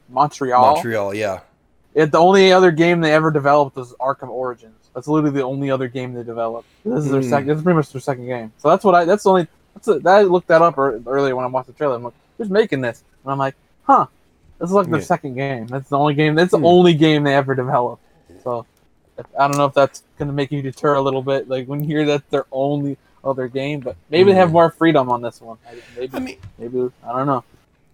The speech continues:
Speaker 2: I mean, Arkham Origins wasn't that bad. Like, me personally, I
Speaker 1: Yeah.
Speaker 2: never beat it. Uh, to me, it, Origins was probably the weakest of the, of all four of the Arkham games,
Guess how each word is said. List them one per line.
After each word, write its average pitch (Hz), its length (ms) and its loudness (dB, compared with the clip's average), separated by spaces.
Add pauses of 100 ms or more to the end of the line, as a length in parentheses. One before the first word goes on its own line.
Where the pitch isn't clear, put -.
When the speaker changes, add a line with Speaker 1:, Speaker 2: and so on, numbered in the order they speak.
Speaker 2:
I 175 100 2
mean, 214 140 2
Arkham 233 340 0
Origins 147 400 -2
wasn't 135 300 -4
that 110 260 -2
bad. 131 420 0 (220)
Like, 143 400 -2
me 170 160 0
personally, 147 520 -2
I 165 100 2
Speaker 1:
Yeah. 156 40 4
Speaker 2:
never 131 280 0
beat 123 240 -4
it. 131 280 -2 (540)
Uh, 123 520 2 (120)
to - 120 -4
me, 170 320 2
it, 147 300 -2 (300)
Origins 156 460 2
was 135 100 -6
probably 131 560 -4
the 123 120 -6
weakest 117 480 -6
of 110 160 -8
the, 117 160 -6
of 113 260 -6
all 113 260 -6
four 113 300 -6
of 110 80 -10
the 110 80 -6
Arkham 107 440 -6
games, 110 520 -10